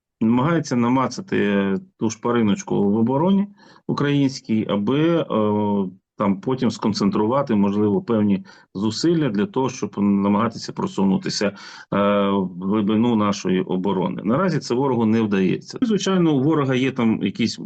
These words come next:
можливо, плани, е, бити по нашій логістиці, порушити нашу логістику. Зокрема, це теж очевидно, бо на сьогодні це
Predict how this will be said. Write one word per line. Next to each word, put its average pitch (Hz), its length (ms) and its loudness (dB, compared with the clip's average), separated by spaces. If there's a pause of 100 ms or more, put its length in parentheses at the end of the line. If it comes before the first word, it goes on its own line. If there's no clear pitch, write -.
можливо, 101 460 0
плани, 101 480 0 (440)
е, 95 240 2
бити 110 260 2
по 101 140 -2
нашій 101 320 0
логістиці, 127 720 0
порушити 131 580 0
нашу 110 320 0
логістику. 101 600 -2
Зокрема, 101 460 0
це - 160 -10
теж 107 280 -2
очевидно, 170 540 0
бо 110 280 -2 (320)
на 104 80 0
сьогодні 123 480 0
це 110 180 -4